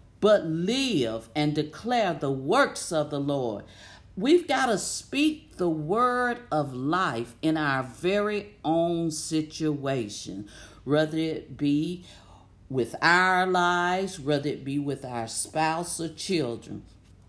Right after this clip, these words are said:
First Corinthians, the book of First Corinthians, the seventh chapter and the fourteenth verse says,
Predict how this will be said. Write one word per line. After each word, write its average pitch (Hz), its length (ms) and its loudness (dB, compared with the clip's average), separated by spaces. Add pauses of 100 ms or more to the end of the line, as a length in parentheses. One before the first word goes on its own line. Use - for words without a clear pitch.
(1160)
First 196 380 4
Corinthians, 190 800 0
the 139 80 0
book 208 320 -2
of 156 140 -4
First 156 400 0
Corinthians, 151 840 0
the 139 100 -2
seventh 180 640 0
chapter 190 640 -4
and 156 160 2
the 156 80 -2
fourteenth 175 800 -4
verse 208 420 -4
says, 92 880 -4